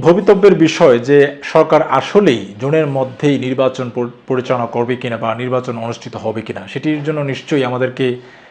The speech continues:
দুই হাজার ছাব্বিশ সালের তিরিশ জুন পর্যন্ত অপেক্ষা করতে হবে। তো প্রিয় দর্শক, আপনাদের কি মনে হয় বিএনপি এই যে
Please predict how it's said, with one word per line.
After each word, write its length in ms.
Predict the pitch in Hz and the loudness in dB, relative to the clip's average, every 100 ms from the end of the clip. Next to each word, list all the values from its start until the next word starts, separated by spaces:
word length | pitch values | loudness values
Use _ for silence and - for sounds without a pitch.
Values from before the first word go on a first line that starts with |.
| _ _ 123 | _ _ 2
দুই 120 | 160 | 6
হাজার 220 | 170 170 - | 8 6 6
ছাব্বিশ 420 | 175 156 151 - | 2 2 0 2
সালের 280 | 160 127 127 - | 2 2 -2 0
তিরিশ 380 | 156 156 143 | 2 0 -2
জুন 200 | 127 156 | -4 -2
পর্যন্ত 380 | 147 139 135 123 | 0 0 0 0
অপেক্ষা 460 | 123 120 123 127 117 | -2 -2 -4 -2 -4
করতে 320 | 117 107 107 | -6 -8 -10
হবে। 240 | 98 95 90 - - _ _ _ _ _ - _ _ _ _ | -12 -12 -18 -20 -20 _ _ _ _ _ -20 _ _ _ _
তো 120 | 180 | 4
প্রিয় 240 | 180 208 196 | 6 6 8
দর্শক, 400 | 196 196 180 131 - | 6 6 4 2 0
আপনাদের 360 | 143 180 180 190 - | 4 6 6 2 0
কি 140 | 254 | 0
মনে 220 | 240 160 127 | 4 4 4
হয় 240 | - 101 95 - _ _ _ _ 123 | 0 -4 -6 -18 _ _ _ _ -8
বিএনপি 680 | 123 180 240 247 - 101 - - | 2 4 4 2 -4 -8 -8 0
এই 160 | 185 202 | 2 2
যে 380 | 214 214 196 | 4 6 4